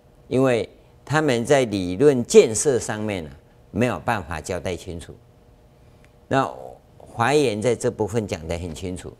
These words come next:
这是我们所特有的。因为华严里头谈到一个叫四法界或者法界三观，就是一个理法界，一个理事无碍法界，一个事事无碍法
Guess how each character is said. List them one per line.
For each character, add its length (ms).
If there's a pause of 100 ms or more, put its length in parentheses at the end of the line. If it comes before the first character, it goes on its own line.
(420)
这 120
是 120
我 160
们 180
所 160
特 200
有 260
的。 160 (680)
因 200
为 180
华 200
严 200
里 120
头 160
谈 340
到 240
一 120
个 260 (760)
叫 240
四 280
法 200
界 260 (580)
或 120
者 120
法 200
界 180
三 260
观， 300 (680)
就 160
是 160
一 120
个 140
理 260
法 200
界， 280 (540)
一 180
个 140
理 260
事 280
无 140
碍 180
法 180
界， 320 (400)
一 240
个 240
事 340
事 240
无 160
碍 160
法 140